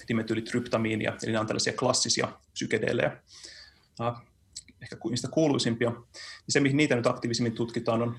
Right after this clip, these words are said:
masennuksen hoitoon. Et siitä on käynnissä jo, on tehty jo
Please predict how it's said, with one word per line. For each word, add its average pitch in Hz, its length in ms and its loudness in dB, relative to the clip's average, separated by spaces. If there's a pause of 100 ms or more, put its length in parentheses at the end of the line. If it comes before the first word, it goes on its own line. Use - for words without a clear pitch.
(140)
masennuksen 143 680 4 (280)
hoitoon. 131 500 2
Et - 80 -8
siitä 120 220 2
on 113 80 0
käynnissä 113 400 2
jo, 117 260 0 (240)
on 143 120 2
tehty 135 280 2
jo 185 60 6